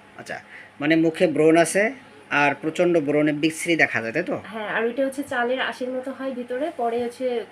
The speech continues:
Speaker 2: খুঁটলে নখ দিয়ে দা-, মানে পেকে যায়, পাকার পর এখানে দাগ হয়ে যায়।
Speaker 1: আচ্ছা, আচ্ছা, আচ্ছা। মুখের কোন পাশে বেশি বেশি আছে আপনার, বিশেষ করে মুখের কোন পাশে?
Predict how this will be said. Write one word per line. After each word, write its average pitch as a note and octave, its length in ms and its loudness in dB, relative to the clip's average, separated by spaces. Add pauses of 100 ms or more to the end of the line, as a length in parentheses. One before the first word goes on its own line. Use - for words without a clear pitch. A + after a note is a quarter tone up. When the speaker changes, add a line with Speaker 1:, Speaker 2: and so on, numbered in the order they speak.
Speaker 2:
খুঁটলে C#4+ 460 -4 (280)
নখ A3+ 240 0
দিয়ে A3+ 320 -4
দা-, G3 360 -6
মানে G3+ 140 -8 (220)
পেকে C4+ 260 -4
যায়, D#4+ 260 -2
পাকার A#3+ 280 -6
পর A#3+ 140 -6
এখানে A#3+ 260 -4
দাগ F#3 240 -6 (100)
হয়ে E3+ 200 -8
যায়। D3+ 140 -12 (240)
Speaker 1:
আচ্ছা, A2+ 180 -12
আচ্ছা, - 140 -16
আচ্ছা। - 140 -18 (300)
মুখের F3 260 0
কোন G#3 240 -2
পাশে G3+ 200 -4
বেশি F#3 240 -2
বেশি F3+ 240 -2
আছে D#3+ 180 -8
আপনার, D#3+ 200 -4
বিশেষ D3+ 260 -2
করে D#3 120 -2
মুখের D3+ 240 0
কোন D3 180 0
পাশে? G#2+ 280 -8